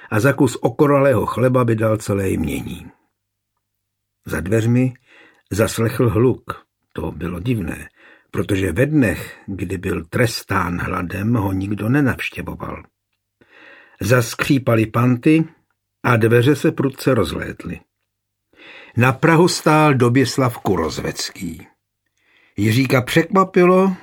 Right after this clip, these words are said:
že jeho tvář má strhané rysy a oči jsou zarudlé od pláče. "Tady jsi," konstatoval suše. "Tak pojď." Jiřík se na nic neptal a následoval ho.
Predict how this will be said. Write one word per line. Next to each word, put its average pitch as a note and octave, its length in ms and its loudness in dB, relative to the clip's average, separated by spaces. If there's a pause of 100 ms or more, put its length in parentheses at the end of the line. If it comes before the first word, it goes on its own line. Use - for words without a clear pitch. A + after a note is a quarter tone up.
že G#2+ 160 0
jeho B2 220 2
tvář B2+ 440 0
má B2 280 0
strhané G2+ 680 0
rysy E3 420 0 (640)
a - 160 -2
oči D#3 280 2
jsou D3 500 4
zarudlé C3+ 600 4
od A2 180 -4
pláče. D#2+ 560 -6 (1000)
"Tady C#3 380 4
jsi," - 480 -4 (720)
konstatoval F2+ 640 -4
suše. - 480 -8 (800)
"Tak - 220 -2
pojď." - 480 -4 (1200)
Jiřík A#2 560 0
se - 180 -2
na F#2 120 0
nic D#2+ 280 -6
neptal A2+ 440 -4
a A2 100 0
následoval E2 800 -6
ho. F2+ 160 -14